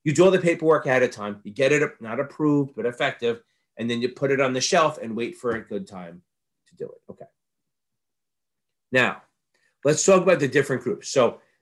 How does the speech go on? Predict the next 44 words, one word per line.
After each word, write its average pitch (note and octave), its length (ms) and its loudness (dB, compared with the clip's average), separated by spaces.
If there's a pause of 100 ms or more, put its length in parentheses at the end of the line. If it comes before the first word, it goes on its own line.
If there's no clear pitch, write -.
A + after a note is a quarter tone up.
the B2+ 80 0
syndicate, F3+ 720 2
the - 80 -16
syndicate A2+ 380 -6
manager, D3 520 0
the A#2+ 140 -4
underwriters, B2 560 -2
they're B2 180 2
the D#3+ 100 -2
people, D3+ 480 -4 (280)
they F#2 80 -12
create F#2 280 -10
the B2+ 80 -2
group, G#3 420 2
and B2+ 140 -2
then B2+ 120 0
they, B2+ 200 0
they B2+ 280 0
try B2 240 -2
to A2+ 80 -4
sell A2+ 360 -2
the G#2+ 80 -4
shares. - 460 -8 (280)
They G#2 100 -2
have G2 180 -2
risk. C#3+ 460 2
They G2+ 160 -8
usually C#3 360 0
have B2 120 -2
risk B2+ 280 0
or G2+ 60 -10
something. G#2 480 -8 (360)
And C3 140 0
they D3 120 0
have D3+ 180 0
the B2+ 140 2
agreement B2 960 -2
between C#3+ 400 -2
all D3 180 4
the F3 100 0
members D#3 340 0
of B2+ 80 0
the B2 80 -4
syndicate C3 580 -2